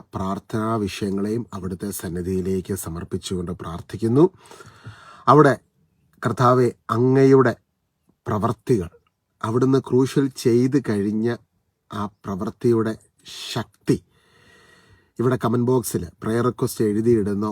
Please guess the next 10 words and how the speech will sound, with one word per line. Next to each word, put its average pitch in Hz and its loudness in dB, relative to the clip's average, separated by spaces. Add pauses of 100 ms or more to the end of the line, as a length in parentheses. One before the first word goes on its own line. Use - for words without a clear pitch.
(200)
ഓരോ 135 6 (220)
വ്യക്തികളും 104 -2 (880)
അനുഭവിക്കുന്നതിനും 104 -4 (1120)
അവിടുന്ന് 143 4
അവർക്ക് 127 -2
വേണ്ടി 135 4 (160)
ക്രൂശിൽ 123 0 (360)
ചെയ്ത് 131 2 (360)
കഴിഞ്ഞതിൻ്റെ 110 -2 (500)
മഹത്വം, 95 -8